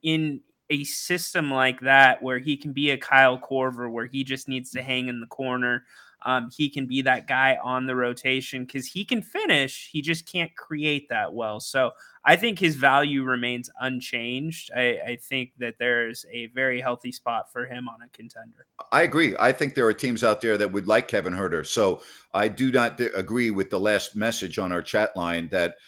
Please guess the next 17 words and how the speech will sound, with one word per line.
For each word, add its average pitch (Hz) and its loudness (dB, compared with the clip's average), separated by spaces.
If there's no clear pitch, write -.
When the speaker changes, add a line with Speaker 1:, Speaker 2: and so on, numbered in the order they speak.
Speaker 2:
of 87 -6
course, 117 -2
his 98 -6
value 101 2
has 87 -6
gone 92 -2
down. 90 0
I 147 4
don't 175 2
think 143 0
so. 90 2
And 110 0
I'm 123 2
gonna 135 2
tell 143 4
you 117 4
why. 98 4